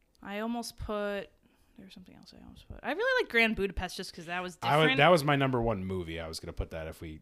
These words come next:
Speaker 2: if we, uh, number one movie we rated. I'm trying to think. Uh, that was probably it. I mean, huh. I mean, there's other, I mean, we like all, I mean, we like all of our movies, but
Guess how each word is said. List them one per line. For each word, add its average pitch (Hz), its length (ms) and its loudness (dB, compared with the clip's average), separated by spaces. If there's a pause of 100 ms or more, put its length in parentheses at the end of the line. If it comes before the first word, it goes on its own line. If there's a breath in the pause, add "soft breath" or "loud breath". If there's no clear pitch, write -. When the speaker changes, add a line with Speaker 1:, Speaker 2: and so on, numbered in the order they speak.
Speaker 2:
if - 200 -18
we, 80 220 -8
uh, 80 240 -8 (160)
number 82 180 -12
one 82 140 -6
movie 78 260 -8
we 78 60 -10
rated. 78 500 -12 (440)
I'm 117 100 -10
trying 185 160 -6
to 170 60 -4
think. 139 160 -6
Uh, 165 300 0
that 180 80 0
was 233 100 -4
probably 339 320 -4
it. 127 240 -2
I - 80 -4
mean, 147 320 0 (960 soft breath)
huh. 101 400 -6 (840 loud breath)
I - 40 -10
mean, 180 80 0
there's 196 160 2
other, 220 220 4
I - 40 -4
mean, 185 120 2
we 208 120 6
like 196 200 4
all, 120 100 0
I 120 60 0
mean, 123 160 0
we 139 40 0
like 139 180 2
all 98 160 0
of 92 80 -4
our 80 120 -4
movies, 82 340 -8
but 80 320 -12